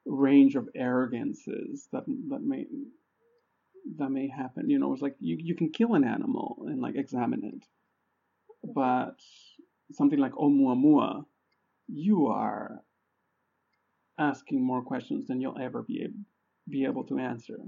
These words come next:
Speaker 1: Like, part of, like, discovering interstellar objects is, um, like,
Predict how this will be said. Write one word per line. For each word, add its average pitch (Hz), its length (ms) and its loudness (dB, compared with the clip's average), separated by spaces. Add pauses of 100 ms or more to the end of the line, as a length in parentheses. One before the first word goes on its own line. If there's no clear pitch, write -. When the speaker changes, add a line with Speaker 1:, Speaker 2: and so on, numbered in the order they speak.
Speaker 1:
Like, - 260 -6 (200)
part 135 240 4
of, 127 160 0
like, 127 200 -6 (920)
discovering 131 480 -2
interstellar 127 560 -4
objects 123 500 -6 (840)
is, 127 400 -6 (880)
um, 127 760 -12
like, 139 380 -2